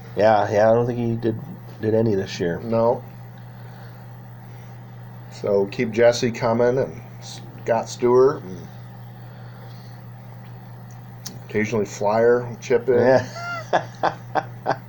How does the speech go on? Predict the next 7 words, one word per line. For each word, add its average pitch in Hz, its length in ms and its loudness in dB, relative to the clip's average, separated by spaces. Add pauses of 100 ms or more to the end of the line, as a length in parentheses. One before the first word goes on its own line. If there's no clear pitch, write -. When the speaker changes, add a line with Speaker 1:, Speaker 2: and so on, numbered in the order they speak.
(140)
Speaker 2:
when 98 140 -10
Scott's 123 460 0
not 123 220 2
there. 123 360 6 (320)
Speaker 1:
<laughs> 135 80 2 (2750)
Speaker 2:
So, 82 100 -4 (100)
well, 104 340 0